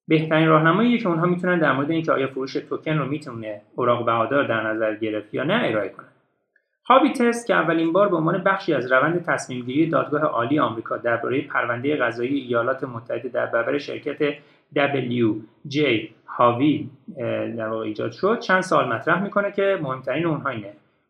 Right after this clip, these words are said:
آیا از این سرمایه گذاری انتظار سود می‌رود؟ در مورد یک توکن ابزاری واقعی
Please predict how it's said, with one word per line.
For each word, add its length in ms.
آیا 300
از 180
این 100
سرمایه 400
گذاری 380
انتظار 400
سود 320
می‌رود؟ 520
در 240
مورد 240
یک 320
توکن 460
ابزاری 580
واقعی 800